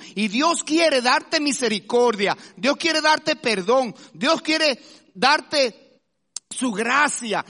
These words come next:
Dios quiere extenderte su bondad. Así que allí está el Señor mirando a Leví y haciéndole reconocer su pecado,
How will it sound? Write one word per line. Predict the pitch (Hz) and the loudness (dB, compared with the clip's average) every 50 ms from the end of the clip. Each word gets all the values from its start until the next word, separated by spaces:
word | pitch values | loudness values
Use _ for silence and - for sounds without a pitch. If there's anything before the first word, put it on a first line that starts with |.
| - - - | -14 -20 -20
Dios | 160 160 160 208 269 320 339 330 - | -18 -10 -4 0 2 2 2 0 -2
quiere | - 320 311 320 320 | -4 -2 0 0 0
extenderte | - - - 262 254 240 226 202 262 302 330 320 269 - - 294 254 196 - - - | -2 0 0 0 0 0 -2 0 2 2 2 0 -2 -4 -2 -2 -2 -2 -6 -12 -10
su | - 233 254 247 | -4 -4 -2 0
bondad. | 240 233 214 190 190 165 254 277 311 302 262 208 - - - - _ _ _ _ _ _ _ _ _ _ _ _ _ _ _ _ _ _ _ _ _ _ _ _ _ _ _ _ - - - | 2 0 0 0 -2 0 0 2 2 2 0 -2 -4 -8 -16 -20 _ _ _ _ _ _ _ _ _ _ _ _ _ _ _ _ _ _ _ _ _ _ _ _ _ _ _ _ -18 -6 0
Así | 254 294 294 - 370 381 | 0 0 2 2 0 0
que | - - 339 | 0 0 0
allí | 311 311 349 403 | 0 0 2 0
está | 381 - - 359 359 | 0 0 0 0 0
el | 349 | 0
Señor | 294 330 320 294 330 359 359 339 302 | 0 -2 -2 0 2 2 2 2 2
mirando | 294 311 311 311 339 359 359 349 359 | 0 0 2 2 2 2 2 2 2
a | 339 | 2
Leví | 320 294 277 254 302 330 330 294 226 - - - - - _ _ _ _ _ _ _ _ _ _ _ _ _ _ _ _ _ _ _ _ _ _ _ - - - | 2 2 0 0 0 2 2 2 0 -2 -8 -20 -20 -20 _ _ _ _ _ _ _ _ _ _ _ _ _ _ _ _ _ _ _ _ _ _ _ -16 -4 0
y | 277 302 | 2 2
haciéndole | 285 277 - 359 370 370 381 381 370 330 | 2 2 2 0 0 2 2 2 2 2
reconocer | 320 311 - 302 277 277 262 - 339 359 320 | 0 -2 -2 -2 -2 -2 -2 0 0 -2 0
su | - 320 262 | -2 -4 -4
pecado, | - 247 226 - - 277 285 294 285 254 220 196 143 - - _ _ _ _ | -2 -6 -6 -4 -4 -2 0 0 0 0 -2 -4 -4 -8 -16 _ _ _ _